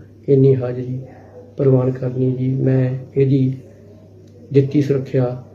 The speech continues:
ਨਹੀਂ ਲਵਾਂਗਾ। ਮੈਂ ਗੁਰਪ੍ਰੀਤ ਸਿੰਘ, ਰਿਸ਼ਤੇਦਾਰ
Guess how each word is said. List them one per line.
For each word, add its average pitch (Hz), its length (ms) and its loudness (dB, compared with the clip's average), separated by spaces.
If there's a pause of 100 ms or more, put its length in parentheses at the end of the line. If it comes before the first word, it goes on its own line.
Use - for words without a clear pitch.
(420)
ਨਹੀਂ 139 240 6
ਲਵਾਂਗਾ। 123 480 -2 (260)
ਮੈਂ 139 240 4
ਗੁਰਪ੍ਰੀਤ 131 500 2
ਸਿੰਘ, 135 360 0 (1900)
ਰਿਸ਼ਤੇਦਾਰ 131 800 0